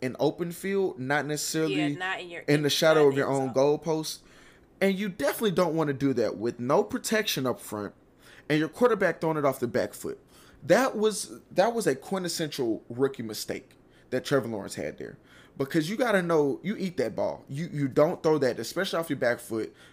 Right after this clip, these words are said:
Speaker 1: backed up. 'Cause it took the, it took the cornerback a solid ten steps from pick, from interception to end zone.
Speaker 2: <laughs>
Speaker 1: Certain things you just don't do, and I'm sure he'll realize that after a while.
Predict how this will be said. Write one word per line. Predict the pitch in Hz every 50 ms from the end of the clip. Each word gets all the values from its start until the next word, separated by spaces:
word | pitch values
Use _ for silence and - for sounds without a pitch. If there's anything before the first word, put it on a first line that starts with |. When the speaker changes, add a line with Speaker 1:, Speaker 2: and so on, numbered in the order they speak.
| - _
Speaker 1:
backed | - 135 135 131 127 - -
up. | 127 110 98 - - - - - - _ -
'Cause | - 127 120
it | 160 175 170
took | - - 180 156 - - -
the, | - 139 135 127 120 107 - -
it | 139 139 -
took | 185 170 -
the | 139
cornerback | - - 156 147 143 - 131 123 123 -
a |
solid | 147 - - 139 135 135 123 -
ten | - 156 135 131
steps | - - 135 123 104 - - - - - - - - -
from | - - 135 127 113 113 110 - - _ _ _ _ _ _ -
pick, | - 202 196 - - _ - 139
from | - 147 135 135
interception | 185 196 185 - - 196 190 - - 185 175 - - - - _
to | - - -
end | - 139 139 117
zone. | - 101 85 78 - - _ - - - _ _ _
Speaker 2:
<laughs> | _ - - - 214 196 - 233
Speaker 1:
Certain | 214 - - 214 220 233 226 214
things | - 208 208 202 170
you | 175 170
just | 160 165 151 131
don't | 160 151 151 147 139
do, | 151 147 143
and | 135 123
I'm | 123 131
sure | - - 160 151
he'll | 135 135 127
realize | 113 110 110 117 113 110 107 95 92 95
that | - 101 101
after | 101 101 - - 92
a | 101
while. | 101 - - - -